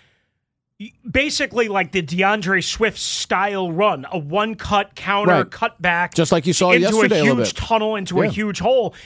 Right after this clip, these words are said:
Speaker 1: is the type of run they're gonna hit you with. It's not like they're gonna Derrick Henry you to death and just, you know, just
Speaker 2: I mean,
Speaker 1: ram you up the
Speaker 2: look,
Speaker 1: middle.
Speaker 2: I mean, here's the, here's the, here's the only question that matters this week,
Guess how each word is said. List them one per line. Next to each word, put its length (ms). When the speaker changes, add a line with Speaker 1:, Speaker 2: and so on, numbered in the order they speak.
Speaker 1:
is 160
the 100
type 400
of 120
run 220
they're 160
gonna 180
hit 260
you 60
with. 160
It's 180
not 160
like 160
they're 120
gonna 160
Derrick 400
Henry 400
you 160
to 120
death 340
and 160
just, 200
you 100
know, 140
just 260
Speaker 2:
I 40
mean, 100
Speaker 1:
ram 260
you 100
up 120
the 80
Speaker 2:
look, 60
Speaker 1:
middle. 360
Speaker 2:
I 40
mean, 240
here's 500
the, 140
here's 300
the, 180
here's 300
the 120
only 220
question 380
that 80
matters 360
this 220
week, 340